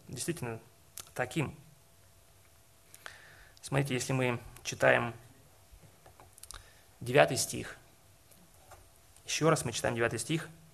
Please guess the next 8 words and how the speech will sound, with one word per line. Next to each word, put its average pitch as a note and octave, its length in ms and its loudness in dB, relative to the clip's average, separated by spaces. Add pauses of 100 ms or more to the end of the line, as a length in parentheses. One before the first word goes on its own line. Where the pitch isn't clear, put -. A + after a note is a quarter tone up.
(500)
здесь A#2 160 -2
говорится B2 460 -2
о - 100 -8
любви A2 280 -4
Отца. A2+ 400 -4 (1000)
Отец C#3 640 0 (640)
возлюбил B2+ 720 0 (300)
Сына. - 460 -8